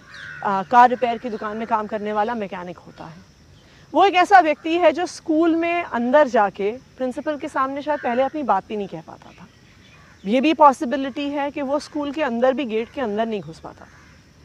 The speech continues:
लेकिन स्कूल मैनेजमेंट कमिटीज and एसएमसीज के माध्यम से हमने इन पेरेंट्स को और ख़ास करके मदर्स को स्कूल में डिसीजन मेकर बनाया। और मैं देखती हूँ कि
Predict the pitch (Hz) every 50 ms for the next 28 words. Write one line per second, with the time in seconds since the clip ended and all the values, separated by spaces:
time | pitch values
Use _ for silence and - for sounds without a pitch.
0 | - - - - - - - - 247 294 311 403 427 415 - - - 359 370 415
1 | 403 403 381 370 370 359 320 349 359 320 - 320 285 269 233 269 262 277 262 294
2 | 285 262 214 - - 254 262 247 - 277 262 247 - - 262 220 202 180 170 160
3 | 202 190 190 185 - 240 254 269 240 - 233 214 220 247 269 285 294 294 277 -
4 | - 254 254 247 - - 220 214 214 233 254 262 247 - - - - 180 156 160
5 | - - - - - - - - - - 269 294 294 - - - 262 247 294 285
6 | - - - 359 370 - - 370 359 294 220 202 208 214 196 277 302 320 285 -
7 | - - 208 160 - - - - - - - - - - - - _ - - -
8 | - 302 302 302 302 339 359 285 240 220 - - 240 202 208 254 254 240 240 214
9 | - 196 170 - - - - - - - - - - - - - - - - -
10 | - - - - - - 285 302 302 302 349 381 381 370 - - 381 381 392 392
11 | 392 381 -